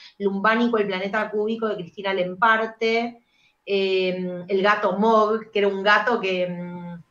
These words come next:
de, de esa misma colección, era un gato que evitaba la inundación en un pueblo porque le daban levadura, comía levadura de la panadería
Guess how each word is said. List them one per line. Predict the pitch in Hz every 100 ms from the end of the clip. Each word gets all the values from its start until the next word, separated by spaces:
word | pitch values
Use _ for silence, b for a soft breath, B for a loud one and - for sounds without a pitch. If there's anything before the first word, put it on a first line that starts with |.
| -
de, | 175
de | 180
esa | 202 220
misma | 214 240
colección, | 233 202 180 - 190
era | 196
un | 208 202
gato | 214 220 226
que | 208 190 185 180 175 B B B
evitaba | 185 185 180 220 226
la | 214
inundación | 190 185 185 - 214
en | 208
un | 202 196
pueblo | 226 226 247
porque | 226 180 180
le | 175
daban | 180 202 196 185 185
levadura, | 180 175 190 208 202 -
comía | 185 208 226 208
levadura | 196 185 202 226
de |
la | 202 185
panadería | 180 180 185 208 226 240 247 277